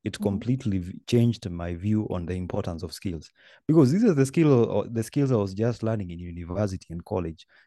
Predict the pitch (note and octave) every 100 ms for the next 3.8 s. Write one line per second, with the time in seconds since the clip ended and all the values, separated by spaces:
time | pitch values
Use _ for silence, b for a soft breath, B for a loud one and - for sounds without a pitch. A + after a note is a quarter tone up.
0 | b A#2 A#2+ G3 A#2 G#2+ F2+ F2+ F2+ G#2+
1 | G2 F2 F#2 E2+ A#2+ G2+ F2 G2+ - F#2+
2 | F2+ - G2+ E2+ - G#2+ G#2+ F#2+ F2+ G2
3 | G#2 F2+ F2 E2+ G2 G2+ -